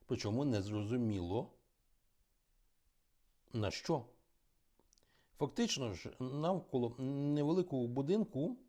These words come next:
чиниться політична боротьба, але, але Андрій Садовий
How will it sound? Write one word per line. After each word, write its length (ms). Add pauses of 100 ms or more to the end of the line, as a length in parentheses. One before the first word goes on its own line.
(440)
чиниться 380
політична 520
боротьба, 520
але, 340 (4000)
але 400 (1040)
Андрій 260
Садовий 520